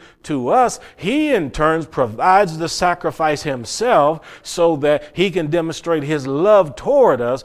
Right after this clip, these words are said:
by allowing us to come boldly into his presence and find grace to help in a time of need. Grace to help that he, by the grace of God, should taste death for every man. What was he doing?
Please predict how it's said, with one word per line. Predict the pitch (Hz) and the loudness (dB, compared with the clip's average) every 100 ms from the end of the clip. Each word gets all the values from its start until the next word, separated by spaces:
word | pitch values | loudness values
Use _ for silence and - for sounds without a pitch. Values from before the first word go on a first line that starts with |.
| - | -12
by | - 143 143 | -6 -2 -2
allowing | 135 170 226 220 175 147 | -2 -4 -4 -4 -4 -4
us | 143 | -6
to | - | -8
come | - 147 120 110 | -8 -8 -8 -4
boldly | 151 139 117 120 | -2 -2 -6 -8
into | 113 107 110 | -10 -12 -14
his | 98 | -14
presence | - 98 85 - _ _ _ _ _ _ _ _ | -18 -20 -20 -20 _ _ _ _ _ _ _ _
and | _ | _
find | 113 101 92 | -10 -10 -10
grace | 113 147 156 - - | -8 -6 -8 -16 -20
to | - | -20
help | - 131 147 - _ _ _ _ - | -8 -6 -6 -10 _ _ _ _ -20
in | 110 | -18
a | 95 | -16
time | - 131 131 127 123 - _ _ | -10 -8 -6 -8 -12 -18 _ _
of | - 104 | -20 -18
need. | 107 92 87 - | -16 -16 -18 -16
Grace | 98 135 147 - | -8 -6 -6 -10
to | - 104 | -12 -8
help | 131 110 90 _ _ _ _ _ _ _ _ _ _ _ _ _ _ _ _ _ | -4 -6 -8 _ _ _ _ _ _ _ _ _ _ _ _ _ _ _ _ _
that | 110 92 | -14 -6
he, | 151 | -4
by | 143 135 131 | -2 -2 -2
the | 110 | -4
grace | 113 131 120 | -6 -8 -8
of | 120 95 | -12 -8
God, | 117 117 - | -6 -6 -8
should | 87 | -16
taste | - 117 107 92 | -12 -12 -12 -16
death | 110 110 - _ | -14 -14 -16 _
for | 110 | -14
every | 113 95 98 | -12 -12 -14
man. | 98 95 | -16 -8
What | 156 | -8
was | 139 | -8
he | 139 | -10
doing? | 147 | -10